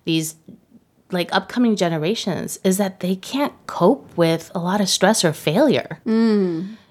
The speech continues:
Speaker 1: And I, we, we talk about it all the time, how we see it in our kids.
Speaker 2: Yeah.
Speaker 1: So this really spoke to me, um, when I was doing research for the podcast. Well, you've heard us mention habits often in these podcast episodes, and we also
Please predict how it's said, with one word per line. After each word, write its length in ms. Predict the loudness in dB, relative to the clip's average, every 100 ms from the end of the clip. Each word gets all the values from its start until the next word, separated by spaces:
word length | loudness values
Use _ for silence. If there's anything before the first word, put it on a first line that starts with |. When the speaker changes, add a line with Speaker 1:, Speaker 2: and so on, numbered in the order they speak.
| _
Speaker 1:
And 140 | -2 0
I, 160 | 2
we, 180 | 0 0
we 120 | 0 0
talk 180 | 0
about 180 | 0 -2
it 60 | -2
all 120 | -2
the 60 | -4
time, 200 | -4 -2
how 100 | -2
we 80 |
see 220 | -2 -2 -2
it 80 |
in 80 | -2
our 100 | -8
kids. 460 | -8 -8 -8 -8 -4
Speaker 2:
Yeah. 240 | 0 0
Speaker 1:
So 180 | 0 -2
this 260 | 0 0 0
really 180 | 0 0
spoke 340 | 0 -2 -2
to 80 | -6
me, 300 | -6 -6 -10 _ _
um, 220 | -8 -6 -4
when 100 | -2
I 120 | -2
was 140 | -4 -2
doing 220 | -2 0
research 360 | -2 -2 -4
for 100 | -2
the 60 | -6
podcast. 540 | -2 -4 -2 -8 -8 -14 _ _ _ _ _ _
Well, 120 | -4 -2
you've 240 | 0 -2
heard 200 | -2 0
us 160 | 0 0
mention 400 | 0 0 -2 -4
habits 460 | -2 -2 0 -4 0
often 460 | 0 0 -4 -6
in 160 | -4 -2
these 160 | -2
podcast 500 | -2 -2 -2 -6 -4
episodes, 460 | -4 -2 0 0 0
and 180 | -2 0
we 140 | 0
also 580 | 0 -2 0 0 0 -2